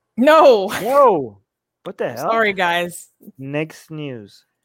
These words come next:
Speaker 1: Next news. Pakistani Taliban claim deadly blast at hotel hosting Chinese ambassador. Um, on April twenty-second,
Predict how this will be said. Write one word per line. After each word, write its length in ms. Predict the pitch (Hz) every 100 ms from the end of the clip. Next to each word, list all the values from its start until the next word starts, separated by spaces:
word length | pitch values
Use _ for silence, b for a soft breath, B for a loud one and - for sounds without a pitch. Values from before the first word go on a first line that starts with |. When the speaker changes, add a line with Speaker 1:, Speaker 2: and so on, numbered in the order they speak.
| _ _
Speaker 1:
Next 340 | 214 277 -
news. 680 | 262 269 247 196 185 175 - _
Pakistani 680 | 262 302 392 - 330 285 262
Taliban 760 | 254 277 262 190 180 180 180
claim 560 | - 240 240 254 247 247 - 185 _
deadly 640 | 208 233 254 294 294 294 294 -
blast 420 | 202 170 - -
at 120 | 185 180
hotel 600 | - 202 202 190 185 180
hosting 580 | 180 175 - 175 170
Chinese 560 | 160 - 175 196 233 220
ambassador. 800 | 180 160 156 208 - - - - _ _ _ _ _ _ _ _ _ B B B B _
Um, 640 | - 202 185 180 185 262 359 - _
on 340 | 220 220 220 220
April 340 | - 240 349 349
twenty-second, 680 | - 330 294 - 269 202